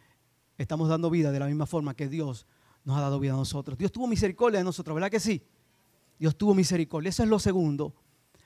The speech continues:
la misericordia. La misericordia, gloria al nombre del Señor. Número dos,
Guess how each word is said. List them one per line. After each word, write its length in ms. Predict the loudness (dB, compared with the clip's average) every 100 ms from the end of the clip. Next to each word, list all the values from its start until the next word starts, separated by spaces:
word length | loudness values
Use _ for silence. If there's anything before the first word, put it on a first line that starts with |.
| _
la 240 | 2 4 6
misericordia. 1120 | 4 4 4 4 4 4 4 4 -4 -8 -16 _ _ _ _ _ _ _ 0
La 280 | 4 6
misericordia, 1000 | 6 2 2 2 2 4 10 10 8 4
gloria 240 | 4 6 6
al 80 | 6
nombre 220 | 6 4
del 100 | 0
Señor. 320 | -4 -6 -8 -16 _ _ _ _ _ _ _ _ _ -4
Número 280 | 2 4 8
dos, 380 | 8 6 0